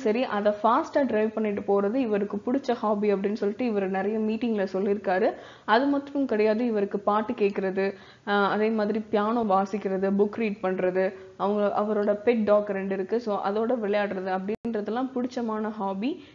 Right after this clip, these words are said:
இன்னொன்னு என்ன அப்படின்னு பார்த்தீங்கன்னா இவருக்கு aeroplane கூட ஓட்ட தெரியும். இவருக்கு முன்னாடி இருந்த அந்த டாடா குழுமத்தோட தலைவர் வந்து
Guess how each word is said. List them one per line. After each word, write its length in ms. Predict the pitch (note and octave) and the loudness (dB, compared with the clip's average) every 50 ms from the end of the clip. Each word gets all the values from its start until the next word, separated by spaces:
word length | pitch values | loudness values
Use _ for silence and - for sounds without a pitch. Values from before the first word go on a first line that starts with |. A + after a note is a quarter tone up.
| - _ | -10 _
இன்னொன்னு 320 | - C#4+ E4+ F4+ E4+ D4+ C4+ | -2 0 0 2 0 0 0
என்ன 120 | C4 B3+ C4 | 0 -2 -2
அப்படின்னு 320 | B3+ A#3+ G#3 A3 A#3 B3 A#3 | -2 -2 -4 -4 -4 -4 -4
பார்த்தீங்கன்னா 520 | G#3+ G#3 G#3+ G#3 G#3+ G#3 G#3 G#3 A#3 C4+ C4+ | -4 -6 -4 -4 -6 -4 -4 -4 -4 -4 -4
இவருக்கு 420 | A#3 A#3 A3+ A3 A3 A3+ A3+ - G3+ G3+ F#3+ F#3+ | -2 -2 0 0 -2 -2 -2 0 0 0 0 0
aeroplane 500 | G#3+ A#3 C4 C4 - B3+ A#3+ A#3 A#3+ A#3 | 0 -2 -2 -2 -4 -4 -4 -2 -2 -2
கூட 120 | A3 A3+ G#3+ | 0 0 0
ஓட்ட 180 | G3+ G3 G3+ | 0 -2 -2
தெரியும். 320 | G3 - F#3+ F#3+ F#3 - - - | -4 -4 -2 -4 -4 -6 -6 -8
இவருக்கு 420 | G#3 G#3+ A3 A3+ A3 A3 A3 A3 | -6 -2 -2 -2 -2 -2 -4 -4
முன்னாடி 440 | G#3+ G#3+ A3 A3+ B3 C4 C4+ C4 B3+ A#3+ A3 | -4 -2 -2 -2 -2 -2 -2 -2 -2 -2 -2
இருந்த 320 | G#3+ G#3 A3 A3 A3+ A3 A3 G#3+ G3 | -2 -2 -2 -2 0 0 -2 -2 -2
அந்த 260 | - G3 G3 G3+ G3 F#3+ F#3 F#3 F#3 F#3 | -4 -4 -4 -2 -2 0 0 0 -2 -2
டாடா 300 | G#3 G3+ G#3 A3+ - A3 | -2 -4 -2 0 0 -2
குழுமத்தோட 580 | A3+ A3 G#3+ G#3 G3+ G3 G3 F#3+ G3+ G3 F#3+ F#3+ F#3+ - | 0 0 -2 -2 -2 -2 -4 -4 -4 -4 -4 -4 -6 -6
தலைவர் 400 | - G3 G3 G#3 A3+ A#3 A3+ A3 | -6 -4 -2 -2 -2 -2 -4 -4
வந்து 300 | G3+ G3 G3+ G3 G#3 C4 | -4 -6 -6 -6 -4 -4